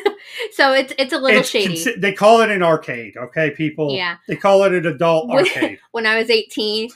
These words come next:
Speaker 1: we were thinking, <laughs> me and my girlfriends, like, five of us were all, "Let's go check it out. They have video game arcade." Like, that's what we were thinking, that it was gonna be, like, dirty video games. And then we got in there, we're like,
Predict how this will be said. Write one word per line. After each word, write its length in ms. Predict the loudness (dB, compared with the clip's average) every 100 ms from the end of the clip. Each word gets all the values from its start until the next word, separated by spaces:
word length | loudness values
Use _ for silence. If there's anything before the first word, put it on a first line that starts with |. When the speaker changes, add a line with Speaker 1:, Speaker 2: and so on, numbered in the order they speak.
| _
Speaker 1:
we 160 | -2 2
were 140 | 2
thinking, 500 | 2 0 0 0 6
<laughs> 1200 | 6 4 -2 0 -2 0 -4 -2 -2 -4 -8 -10 -2
me 180 | 0
and 60 | 2
my 100 | 2
girlfriends, 580 | 2 2 2 2 2 0
like, 240 | -2 -2
five 240 | 4 6 6
of 80 | 6
us 260 | 6 4
were 60 | 4
all, 220 | 6 6
"Let's 220 | 4 0 4
go 80 | 4
check 140 | 4 2
it 80 | 6
out. 180 | 4 4
They 120 | 4
have 240 | 4 4
video 180 | 0 4 6 6
game 220 | 4 4
arcade." 480 | 2 2 2 2 2
Like, 120 | 2
that's 160 | 2 0
what 80 | -2
we 80 |
were 120 | -2 -2
thinking, 440 | -4 -2 -2 0
that 200 | 0 0
it 80 | 0
was 140 | 0
gonna 160 | -2 -2
be, 80 | -2
like, 260 | -2 -4
dirty 320 | -2 0 0 -2
video 280 | -2 0
games. 360 | -2 -4 -8 -10
And 100 | -8
then 60 | -4
we 100 | 2
got 180 | 2
in 120 | 2 -2
there, 160 | -4
we're 120 | -4 -6
like, 180 | -8